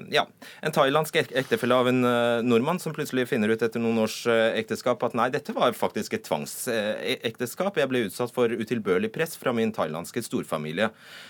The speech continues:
for å gå inn i dette ekteskapet, blant annet fordi jeg var fattig, han var rik. Skal norsk politi ned til Thailand og etterforske hvilket press storfamilien har, eh, utsatt henne for?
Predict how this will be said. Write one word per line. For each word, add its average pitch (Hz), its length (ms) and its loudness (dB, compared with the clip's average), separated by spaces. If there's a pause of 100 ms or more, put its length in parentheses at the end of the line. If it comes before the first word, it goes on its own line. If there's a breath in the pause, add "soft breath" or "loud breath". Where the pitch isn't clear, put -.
(180 loud breath)
for 113 100 2
å 107 120 0
gå 120 120 2
inn 101 140 2
i 107 60 2
dette 107 220 0
ekteskapet, 110 520 -2
blant 147 200 -2
annet 101 140 0
fordi 110 220 -2
jeg 80 140 0
var 104 100 -2
fattig, 127 320 0
han 82 140 -2
var 92 140 2
rik. - 260 -8 (480 loud breath)
Skal 117 160 4
norsk 113 240 0
politi 123 320 0
ned 110 140 2
til 110 100 -6
Thailand 98 400 0
og - 80 -6
etterforske - 800 -4 (300)
hvilket 104 320 -6
press 113 260 -4
storfamilien 95 560 -4
har, 95 220 -2
eh, 98 180 -4
utsatt 95 240 -6
henne 110 160 -4
for? 220 80 -6